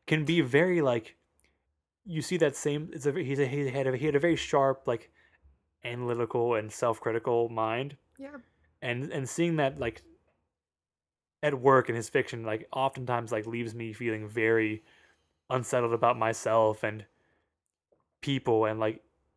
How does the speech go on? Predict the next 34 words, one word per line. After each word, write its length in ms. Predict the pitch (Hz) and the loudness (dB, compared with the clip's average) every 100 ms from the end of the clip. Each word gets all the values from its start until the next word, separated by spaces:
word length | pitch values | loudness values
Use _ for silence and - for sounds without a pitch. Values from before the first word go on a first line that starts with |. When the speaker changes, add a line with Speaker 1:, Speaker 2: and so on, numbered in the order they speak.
| _ _ _ - | _ _ _ -6
Speaker 1:
sort 180 | 147 | -4
of 80 | 120 | -2
makes 280 | 131 120 - | -2 -4 -4
me 80 | 123 | -8
question, 400 | - 127 113 127 | 2 2 2 -4
like, 140 | 120 | -6
every 540 | - 123 127 120 117 123 _ _ _ | -4 -8 -4 -6 -6 -14 _ _ _
aspect 560 | 127 120 - 117 107 117 | -6 -6 -4 -4 -4 -6
of 320 | 110 - - _ _ _ _ _ _ _ _ | -8 -12 -20 _ _ _ _ _ _ _ _
human 320 | - 131 123 120 | -10 -6 -2 0
interaction. 720 | 120 113 120 - 170 160 170 _ _ _ _ | 2 2 2 0 -6 -8 -10 _ _ _ _
'Cause 120 | - 151 | 2 4
you 80 | |
can 100 | 196 | 4
see 180 | 175 - | 2 -2
sort 160 | - 180 | 2 4
of, 60 | 147 | 6
like, 180 | 131 | 4
through 140 | 156 135 | 2 0
his 180 | 123 - _ - | 0 -4 _ -6
short 240 | - 127 | -2 -2
fiction 440 | - 135 - 117 | 0 -4 -4 -8
that 180 | 113 117 - _ _ _ _ _ _ _ | -4 -4 -6 _ _ _ _ _ _ _
he 360 | 147 139 127 _ _ _ _ _ _ _ - | -2 -2 -6 _ _ _ _ _ _ _ 0
found 140 | 139 | 0
himself, 420 | 123 139 123 - - _ _ _ _ _ _ _ | 2 4 4 0 -20 _ _ _ _ _ _ _
I 60 | 170 | -6
mean, 80 | 123 | -4
I'm, 100 | 120 | -2
I'm 160 | 113 104 - - - | -4 -6 -16 -18 -12
probably 200 | - 107 | -4 -4
projecting 380 | 98 117 104 - | -4 -4 -4 -6
here, 220 | 104 104 101 | -12 -12 -8
but 220 | 113 | -10